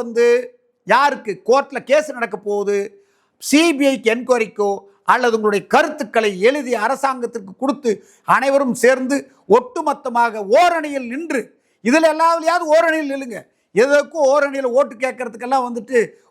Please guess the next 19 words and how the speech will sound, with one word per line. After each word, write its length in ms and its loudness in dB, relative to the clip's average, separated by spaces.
ஓரணியில் 460 0
எல்லார்த்திட்டையும் 540 -2
வந்து 140 -10
நீங்க 180 -8
வந்து 140 4
மொபைல் 300 2
நம்பரை 220 -2
மிரட்டி 300 2
வாங்கிட்டு 260 0
போனீங்க, 260 -2
அதுக்கெல்லாம் 360 0
பண்ணாதீங்க. 440 0
திராவிட 300 2
முன்னேற்ற 380 -6
கழக 220 -2
அரசு 260 -6
செயலற்ற 440 2
அரசு, 260 -8
அது 100 -6